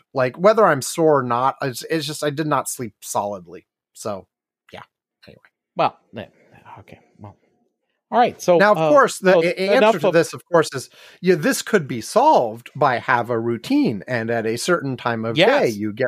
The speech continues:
Speaker 1: ready for
Speaker 2: Yep.
Speaker 1: bed, and you go to
Speaker 2: That, that,
Speaker 1: bed,
Speaker 2: that,
Speaker 1: and
Speaker 2: yes.
Speaker 1: you lie down, and you turn
Speaker 2: Right.
Speaker 1: out the light. But
Speaker 2: Right.
Speaker 1: that just does not happen for any member of my family.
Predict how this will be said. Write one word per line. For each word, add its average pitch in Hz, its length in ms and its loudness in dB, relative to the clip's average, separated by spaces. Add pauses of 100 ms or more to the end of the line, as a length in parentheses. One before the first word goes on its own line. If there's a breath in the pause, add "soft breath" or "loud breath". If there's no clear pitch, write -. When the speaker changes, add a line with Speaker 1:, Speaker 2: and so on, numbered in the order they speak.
Speaker 1:
ready 131 300 0
for 123 60 -4
Speaker 2:
Yep. 135 260 4
Speaker 1:
bed, 202 280 0
and 107 220 -8
you 113 180 -6
go 131 160 0
to - 200 -10
Speaker 2:
That, 123 240 4
that, 285 160 4
Speaker 1:
bed, 175 60 4
Speaker 2:
that, 117 160 2
Speaker 1:
and 120 140 -8
Speaker 2:
yes. 117 240 2
Speaker 1:
you 117 60 -10
lie 113 260 -6
down, 214 460 4 (340 loud breath)
and 131 200 -4
you 120 120 -6
turn 135 220 -2
Speaker 2:
Right. 127 140 0
Speaker 1:
out 110 100 -6
the 110 100 -8
light. 165 360 0 (360 loud breath)
But 156 280 2 (260)
Speaker 2:
Right. 131 320 -2
Speaker 1:
that 185 200 4
just 143 260 -2
does 135 120 -4
not 143 200 2
happen 131 340 -2
for 123 320 -6 (280)
any 185 360 4
member 123 440 0
of 101 100 -8
my 104 180 -6
family. 90 480 -18